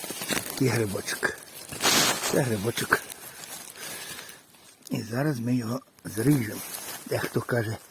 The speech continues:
що можна, вир-, можна і виривати, можна і зрізувати, але зрізаний він просто-напросто чистіший і гарно дивиться в отакій корзині чи в такому,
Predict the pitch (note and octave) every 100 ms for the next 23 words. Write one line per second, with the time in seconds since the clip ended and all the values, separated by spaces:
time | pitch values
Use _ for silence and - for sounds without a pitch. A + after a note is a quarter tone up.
0 | - - - - - - - - - -
1 | - C#3+ C3+ A#2+ B2+ B2 - E3+ F3+ D3
2 | C#3 - D3+ A#2+ A#2+ C#3 B3+ - - -
3 | G3+ D3 D3 - D#3 B2 G#3 B3 E3+ F#3
4 | - E3+ - - - - D3+ D3 C#3 A#3
5 | D4 F3 D#3+ D#3 G3 - D4+ C#4 - G#3
6 | G#3+ F#3 F3 - F3+ C#3+ - - - -
7 | - E3 - - C4 - C#3+ - - A#3+
8 | G#3+ - - - D3 G3 F#3 F3 D#3 B2
9 | D3 E3 D3 - C#3 A#2+ E3 - - -
10 | - - - - - _ _ _ _ _
11 | G4 D#4 - C#3+ C3+ - - - B2 A#2
12 | E3 G#3 E3+ - E3+ - - C3 D3 D3+